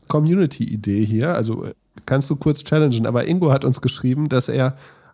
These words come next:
äh, von einer Firma aufgefordert worden ist, seinen Firmennamen zu ändern. Äh, das hat er auch gemacht und er wurde aufgefordert, also dann gibt's ja meistens so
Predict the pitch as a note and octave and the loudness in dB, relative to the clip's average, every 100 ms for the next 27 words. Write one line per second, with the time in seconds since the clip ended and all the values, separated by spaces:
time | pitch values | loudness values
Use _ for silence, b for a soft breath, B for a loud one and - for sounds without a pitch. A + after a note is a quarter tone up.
0 | B - F#3 - - C#3+ - C#3+ C3+ - | B -10 -10 -6 -2 -2 0 -2 0 0
1 | D#3+ D#3+ C#3+ C3 F3 - C#3 - B2 B2 | 2 2 0 0 -2 -2 -6 -2 -2 0
2 | A#2+ B2 - A2+ A#2 A#2+ B2 - B2 D3+ | -2 -6 -12 -6 -4 -2 -4 -4 -4 -4
3 | - - B2 B2+ B2+ - D3+ C3+ G2+ F#2+ | -8 -4 0 0 0 2 2 2 2 0
4 | G2 - F#2 G2 G#2 D3+ A#3+ - B B | -2 -4 -2 -2 -2 -2 -4 -10 B B
5 | B B B B B - E2+ B2 B2+ D3+ | B B B B B -18 -8 -4 -2 -2
6 | D3+ C#3 B2+ A#2+ G#2+ E3+ - - - - | 0 0 0 0 0 0 -4 -14 -18 -20
7 | _ - - _ _ _ - D3+ F#3+ A#3+ | _ -20 -20 _ _ _ -2 2 2 0
8 | - - C3+ D3 C#3+ A#2 D#3 E3 - D3+ | -6 -2 0 2 2 0 0 -4 -2 0
9 | D#3 D#3 E3+ - - - _ _ - - | 0 0 -2 -6 -10 -14 _ _ -20 -20
10 | - A2+ A2 G2+ F#2 G#2+ A2 B2+ B2 A2 | -14 -10 -6 -4 -6 -6 -6 -2 0 0
11 | B2 B2+ A#2 A2+ | 0 -2 -2 0